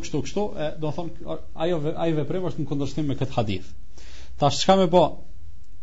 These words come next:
E, por mi apo shefin halifës, dikush është thua dhe ka thonë, "Valla, po, ama Ebu Hurajra nuk është, nuk është transmetues i besueshëm, nuk është besnik, andaj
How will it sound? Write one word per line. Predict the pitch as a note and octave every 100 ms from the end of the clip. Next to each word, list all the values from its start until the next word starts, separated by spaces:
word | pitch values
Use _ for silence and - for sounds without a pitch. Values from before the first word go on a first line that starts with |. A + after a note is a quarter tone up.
| -
E, | C3 B2 A#2 A#2 - - - - - - - - - - -
por | C3+
mi | C#3+
apo | C#3+ F3+
shefin | F3+ E3 D#3
halifës, | - D#3 E3+ F#3 F3 - -
dikush | D3 F3 D#3+
është | D#3
thua | - E3+ D3+
dhe |
ka | D3
thonë, | C3+ E3
"Valla, | E3 F3+ F3+ - - - -
po, | A3 F3+
ama | D#3 E3+ F3
Ebu | D#3+ F3+
Hurajra | G#3+ G#3 F#3+ F3
nuk | F3
është, | G3 - - - D3+
nuk | D#3+ F#3+
është | - F#3+ F3 F3+ - - - -
transmetues | E3 - D#3+ F#3+ F#3 -
i | D3+
besueshëm, | D3 - G3 D#3 C#3
nuk | C#3 C#3
është | C#3+ C3
besnik, | D#3 G3 F#3 - - - - - - - - -
andaj | C#3 D3+